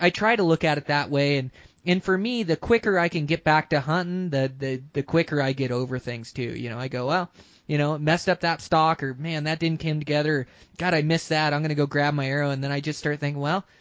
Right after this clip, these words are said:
what's the next move?" Like, I could sit here and cry about me messing up, or,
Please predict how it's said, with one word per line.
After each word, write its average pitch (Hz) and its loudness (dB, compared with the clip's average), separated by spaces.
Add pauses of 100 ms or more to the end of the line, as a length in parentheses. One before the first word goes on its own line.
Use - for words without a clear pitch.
(300)
what's 151 2
the 185 -2
next 185 2
move?" 190 4
Like, 143 0
I 151 0
could 160 -6
sit - -2
here 175 -2
and 139 -4
cry 151 -2
about 151 2
me 156 0
messing 151 0
up, 202 0
or, 151 0